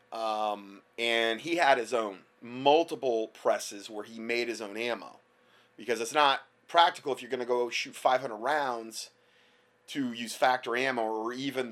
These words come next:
the cheaper ammo. It's just, it's, you're gonna spend a ton.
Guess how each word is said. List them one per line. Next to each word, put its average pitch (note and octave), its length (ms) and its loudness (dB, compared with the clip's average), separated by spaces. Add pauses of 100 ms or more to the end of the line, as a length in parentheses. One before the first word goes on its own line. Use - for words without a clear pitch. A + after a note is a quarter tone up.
the G#2+ 540 0
cheaper A#2+ 420 -4 (640)
ammo. G2 480 -12
It's - 260 -8
just, - 280 -10 (100)
it's, - 320 -16 (560)
you're A2 100 -14
gonna A2 140 -4
spend B2 340 -2
a G2+ 60 -12
ton. G2 460 -8